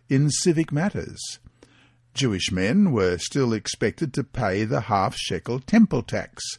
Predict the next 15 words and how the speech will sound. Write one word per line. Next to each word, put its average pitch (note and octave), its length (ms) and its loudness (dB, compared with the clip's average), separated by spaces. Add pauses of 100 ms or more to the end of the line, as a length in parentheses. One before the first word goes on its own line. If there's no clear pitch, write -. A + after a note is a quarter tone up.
(560)
We A2 120 2
read G2 180 2
about F#2+ 180 -2
that A2+ 160 0
in G#2 160 -2
Matthew G#2 340 -4
seventeen, C3+ 840 -2 (320)
and F3+ 380 4 (360)
the E3 160 4
original C3 600 -2
is C3 200 -6
in C#3 100 -2
Exodus A2 580 -2
chapter - 320 -6
thirty. C3 640 -4